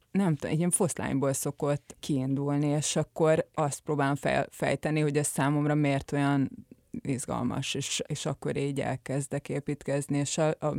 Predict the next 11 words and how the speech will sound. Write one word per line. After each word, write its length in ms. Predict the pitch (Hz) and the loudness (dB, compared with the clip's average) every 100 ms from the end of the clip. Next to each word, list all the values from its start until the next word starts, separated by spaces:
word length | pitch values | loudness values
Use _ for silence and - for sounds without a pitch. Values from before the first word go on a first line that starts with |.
| 143 | -4
mi 140 | 160 151 | -2 -2
közös 360 | 175 160 151 | 0 0 -2
munkánk 400 | 175 165 170 165 | 0 0 0 0
esetében 560 | 175 - - 175 170 170 | 0 -4 -2 0 0 0
is 220 | 170 - | 0 0
így 180 | 170 165 | -2 0
volt, 300 | 175 175 - | 2 2 0
és 180 | 147 - | -4 2
a, 200 | 156 156 269 - - - _ | 2 2 -4 -14 -16 -18 _
ezek 300 | 160 151 | -2 0
a 80 | - | 2